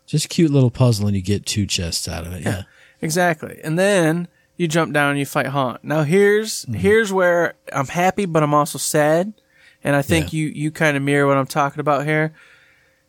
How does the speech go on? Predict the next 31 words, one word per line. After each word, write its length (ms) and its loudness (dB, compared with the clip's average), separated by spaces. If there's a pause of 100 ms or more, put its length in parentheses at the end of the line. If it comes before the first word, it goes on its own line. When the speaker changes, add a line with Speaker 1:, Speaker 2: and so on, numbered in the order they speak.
Speaker 1:
Mm-hmm. 180 -6
Speaker 2:
And 100 2
that 160 0
Haunt 520 0
was 440 0
really 260 4
cool, 400 -2
looked 300 0
really 200 4
cool. 520 -2
But 260 0
first 420 0
off, 260 2
he 120 -4
didn't 280 -2
have 520 0
his 280 -2
Haunt. 400 0 (160)
Where, 280 -4
where 260 0
was 220 2
the 80 0
voice 340 -2
lines? 600 -6
Why 120 2
didn't 140 -2
they 140 0
bring 260 -2
that 160 2
all 160 4
back? 540 -2